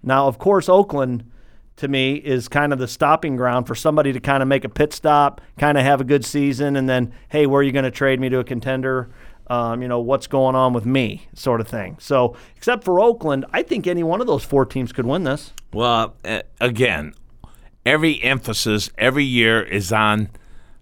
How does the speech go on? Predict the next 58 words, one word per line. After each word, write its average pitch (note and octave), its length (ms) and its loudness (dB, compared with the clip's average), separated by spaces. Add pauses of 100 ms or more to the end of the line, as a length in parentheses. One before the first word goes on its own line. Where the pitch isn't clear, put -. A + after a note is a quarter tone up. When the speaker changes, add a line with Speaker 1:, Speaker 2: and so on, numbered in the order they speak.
Speaker 2:
Los A2+ 320 0
Angeles. F#2+ 600 -2 (200)
Los G#2+ 280 0
Angeles, B2+ 720 0
Los G2 300 0
Angeles, A2 520 0
and G2 240 -4
every A#2 480 2
year A#2+ 300 2
they G#2 160 0
find A#2+ 600 0
a B2+ 60 4
way A2 360 2
to G#2 140 -2
blow E2+ 400 -4
it. - 80 -10 (280)
Speaker 1:
Well, C3+ 220 0
it's, B2+ 160 -2
your C3+ 160 2
emphasis C3 420 -2
is G#2+ 60 -8
gonna A#2+ 160 -2
be C#3 200 2
there A#2+ 120 0
when A#2 120 -2
you A2+ 80 -4
got A2+ 220 -2 (220)
pr-, - 120 -18
ma-, C3 160 -2
arguably C#3 640 0
the A#2 80 -4
best A#2 240 -2
player A#2 240 -2
in G#2 80 -8
the G2+ 80 -12
game, A#2 420 -2
and A#2 100 -4
then A#2 140 -2
you A#2 100 -2
go A#2 220 0
out A#2 220 -2
and B2 100 -10
you A2+ 160 -4
oversign A2+ 680 -4
for G#2+ 180 -10
a G2+ 40 -12
guy G#2 380 -6
that A2 320 -8
was B2 180 -4
Speaker 2:
Right. A#2+ 320 0
Speaker 1:
arguably A2+ 160 -4
the A2 60 -6
best G#2 240 -6
hitter F3 140 4
in E3 60 0
the D3+ 60 2
Speaker 2:
Oh, D3+ 120 4
Speaker 1:
game. D#3 160 0